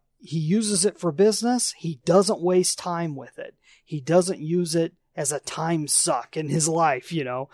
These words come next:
And I think a lot of us can sometimes get sucked into social media instead of using it for what it is and not letting it waste our time. Also, how he says, "Be nice. Hate is wasted energy."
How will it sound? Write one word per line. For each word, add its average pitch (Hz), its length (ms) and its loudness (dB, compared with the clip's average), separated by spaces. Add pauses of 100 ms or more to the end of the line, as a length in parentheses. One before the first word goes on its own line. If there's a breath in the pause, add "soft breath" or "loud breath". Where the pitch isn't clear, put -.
(320 loud breath)
And 175 160 2
I 175 100 2
think 196 160 0
a 190 60 4
lot 185 260 6
of 175 100 2
us 165 340 2 (320)
can 190 140 2
sometimes 180 440 0
get 165 220 0
sucked - 380 -2
into 165 200 0
social 170 400 -2
media 147 600 -2
instead 180 560 4
of 156 180 4
using 160 460 0
it 151 160 -6
for 156 100 -4
what 156 260 2
it 156 140 -2
is 156 400 0 (340)
and 143 200 -8
not 151 280 -2
letting 156 380 -2
it 135 160 -10
waste 147 380 -4
our 127 160 -4
time. 131 480 -10 (180)
Also, 180 400 6
how 160 220 -2
he 156 80 -4
says, 160 320 2
"Be 185 340 4
nice. 160 720 -2 (220)
Hate 196 480 0
is 143 180 -6
wasted 156 560 0
energy." 151 640 -2